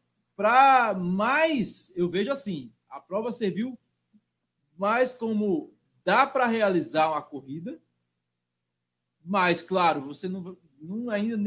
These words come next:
não, não é um momento de uma prova grandiosa, feito o circuito das estações, eu acredito. Corrida das Pontes, a Corrida das Pontes tá marcada pro dia treze de dezembro. Nunca no Brasil que a gente vai conseguir realizar uma prova do porte do circuito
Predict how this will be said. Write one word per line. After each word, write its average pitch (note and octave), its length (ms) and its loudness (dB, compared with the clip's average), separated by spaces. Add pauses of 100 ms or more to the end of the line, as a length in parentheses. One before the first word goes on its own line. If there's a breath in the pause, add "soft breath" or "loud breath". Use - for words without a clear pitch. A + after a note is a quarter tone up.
(120)
não, G3+ 140 -4
não G#3 280 -2
é A#3 100 0
um C4+ 80 -2
momento A3 400 -2
de A#3+ 220 -10 (340)
uma F#3 140 -2
prova G3+ 260 -2
grandiosa, A#3 800 -4 (240)
feito F3+ 200 -14
o F3 40 -20
circuito F#3+ 380 -12
das F3+ 160 -6
estações, F3 600 -10
eu D#3 80 -18
acredito. E3 440 -12 (480)
Corrida G3+ 220 2
das G#3 200 0
Pontes, B3 440 -4
a F#3+ 80 -14
Corrida B3 220 -4
das C4 100 -4
Pontes B3+ 200 -10
tá C4+ 60 -6
marcada A#3 360 -8
pro A#3+ 100 -12
dia A3+ 140 -6
treze G3+ 500 -6
de F#3+ 100 -12
dezembro. B2+ 540 -14 (720)
Nunca D#4 520 -4
no E4+ 120 -8
Brasil A#3+ 460 -2
que C#4 80 -12
a C4+ 40 -4
gente A#3+ 120 -6
vai B3+ 100 0
conseguir A#3 360 -12
realizar G#3+ 320 -8
uma A#3 120 -6
prova A3 560 -4 (760)
do F#3 120 -16 (200)
porte C4 360 2
do G#3+ 120 -8
circuito A3 440 -12